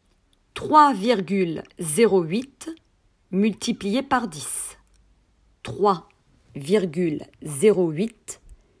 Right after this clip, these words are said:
multiplié par dix. Deux virgule trente-quatre multiplié par cent.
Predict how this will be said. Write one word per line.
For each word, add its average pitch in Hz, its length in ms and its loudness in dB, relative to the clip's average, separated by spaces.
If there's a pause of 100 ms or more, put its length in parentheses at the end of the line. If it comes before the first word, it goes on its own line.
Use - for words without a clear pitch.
(220)
multiplié 220 680 0
par 220 260 -4
dix. - 420 -14 (2000)
Deux 160 520 2 (520)
virgule 185 920 -2 (160)
trente-quatre - 920 -2 (580)
multiplié 240 640 0
par 240 220 -2
cent. - 260 -8